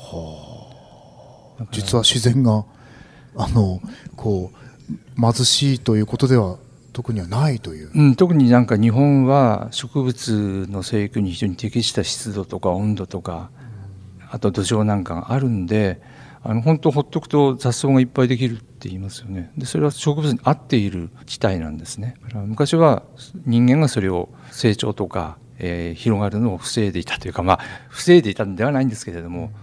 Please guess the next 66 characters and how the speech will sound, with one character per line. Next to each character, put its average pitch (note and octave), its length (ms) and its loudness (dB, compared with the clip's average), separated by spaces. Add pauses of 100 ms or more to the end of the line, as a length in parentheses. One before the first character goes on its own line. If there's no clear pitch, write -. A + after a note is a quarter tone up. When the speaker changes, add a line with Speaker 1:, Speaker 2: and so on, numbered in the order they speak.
(260)
Speaker 1:
う - 20 -20
ん。 - 40 -20
Speaker 2:
阻 - 180 -2
害 B2+ 160 2
し - 80 -8
て C3 80 0
い A#2+ 80 -2
た C3+ 120 -4
ん A2+ 100 -2
で C#3 100 0
っ - 20 -4
て - 220 -8
い G#2 60 -4
う F2+ 40 -6
の E2 60 -6
が E2 220 -12
あ G2 100 -8
る F#2+ 80 -8
ん D#2+ 140 -8
で E2 80 -20
す - 100 -20
ね。 F#2 180 -12 (1400)
ま C#3 140 4
あ、 D3+ 60 -2
た - 140 4
だ C#3+ 100 6
こ D#3 120 -2
れ D#3 80 2
か E3 120 4
ら、 D#3 280 4 (400)
あ C#3+ 60 0
の、 B2+ 120 2
そ C#3+ 180 4
う C#3+ 40 4
い D3 80 2
う C#3+ 80 2
そ C3+ 140 -2
の C3 200 4
今 E3 200 6
の B2+ 100 6
姿 A2+ 360 0
が F#2+ 140 -2
い C#3 120 -2
い C#3 40 -2
か B2 120 2
ど G2+ 140 -2
う F2+ 60 -4
か F#2+ 100 -8
っ F2 40 -8
て - 180 -16
い - 20 -12
う - 40 -12
の F#2+ 60 -14
は F2+ 60 -10
ま E2+ 100 -8
た F#2 140 -10
別 F#2+ 320 -8
で、 G2+ 220 -2 (180)
そ - 160 -2
の、 F#2+ 260 -2
例 D3+ 200 0
え - 20 -2
ば A#2+ 100 6
大 G2 180 2
型 G#2 280 -2
の G2+ 120 -6